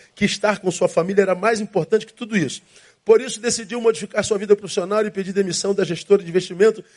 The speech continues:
que administra aproximadamente, leia comigo, dois trilhões de dólares. Ele pede demissão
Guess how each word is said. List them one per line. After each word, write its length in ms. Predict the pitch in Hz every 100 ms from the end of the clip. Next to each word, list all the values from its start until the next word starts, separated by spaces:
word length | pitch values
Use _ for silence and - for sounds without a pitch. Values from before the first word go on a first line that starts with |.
| _ _
que 100 | -
administra 840 | 214 151 220 220 214 226 269 - 220
aproximadamente, 1300 | 220 202 - 170 190 175 170 185 220 226 - 214 185
leia 240 | 196 208
comigo, 460 | 208 202 170 110 104 _ _ _ _ _ _ _ -
dois 480 | 196 226 226 - _ _ _ _ -
trilhões 800 | 196 165 160 180 180 - - _ _ _ 139
de 120 | 160
dólares. 840 | 127 160 131 98 - - - - _ _ _ _ _ _ _ _ _ _
Ele 160 | 147 160
pede 360 | - 175 170
demissão 600 | 160 165 143 - 151 165